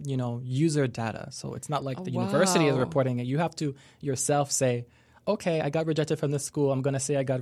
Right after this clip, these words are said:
Speaker 1: rejected." And yeah.
Speaker 2: So how accurate would you say it is? Because it, like you said, it's based on people, so.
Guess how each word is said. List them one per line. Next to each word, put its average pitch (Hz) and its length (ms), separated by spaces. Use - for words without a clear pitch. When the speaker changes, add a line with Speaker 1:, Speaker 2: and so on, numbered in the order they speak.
Speaker 1:
rejected." 127 520
And 117 480
yeah. 127 200
Speaker 2:
So 214 460
how 233 500
accurate 196 640
would 175 140
you 170 80
say 180 100
it - 100
is? 170 280
Because 165 260
it, 165 240
like 156 140
you 156 100
said, 156 140
it's 147 100
based 160 280
on 147 80
people, - 420
so. 82 480